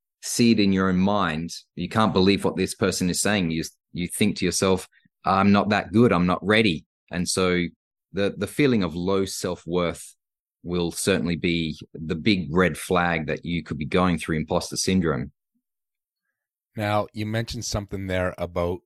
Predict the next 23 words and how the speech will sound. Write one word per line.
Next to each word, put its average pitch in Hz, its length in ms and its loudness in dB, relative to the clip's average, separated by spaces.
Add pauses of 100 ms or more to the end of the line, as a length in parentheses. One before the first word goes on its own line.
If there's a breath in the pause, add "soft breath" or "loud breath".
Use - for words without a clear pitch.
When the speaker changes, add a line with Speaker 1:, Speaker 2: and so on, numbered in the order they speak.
Speaker 2:
procrastination, 85 1080 -6 (380 loud breath)
and 101 120 -4
I 90 100 2
think - 580 -4 (160)
in 104 140 -6
one 104 160 -2
of 98 60 -4
your 92 300 -4
interviews, 95 540 -6
or 90 180 -6
maybe 92 220 -4
I 90 60 0
read 92 240 -2
it 95 140 -6
in, 87 200 -8
in, 85 480 -10
um, 78 380 -8
some - 240 -8
of 90 60 -8
your 87 80 -6
stuff - 280 -8
there, 90 200 -4
where 85 260 -2